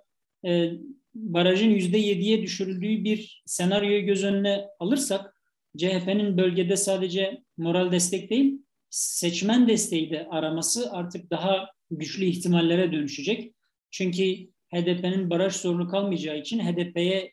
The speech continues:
yönelik stratejik oy veren seçmenin bir kısmı, e, gerek C H P olsun, gerek deva ve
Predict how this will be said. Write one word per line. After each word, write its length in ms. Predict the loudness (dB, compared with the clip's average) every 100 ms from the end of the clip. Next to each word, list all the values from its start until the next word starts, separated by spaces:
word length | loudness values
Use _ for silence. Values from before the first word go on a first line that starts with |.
| -6
yönelik 360 | -4 -2 -2
stratejik 560 | -4 -4 -6 -6 -6 -2
oy 320 | 0 0 -2
veren 220 | -4 -4
seçmenin 600 | -4 -4 -4 -4 -2 -2 0
bir 160 | -2
kısmı, 420 | -2 -2 -2 -2 -8 _ _ _ -8
e, 300 | -4 -2 -2
gerek 360 | 0 0 0 -2
C 140 | -4
H 120 | -4
P 60 | -4
olsun, 400 | -4 -4 -6 -2
gerek 320 | -2 -4 -6 -10 -4
deva 280 | -2 0
ve 100 | 0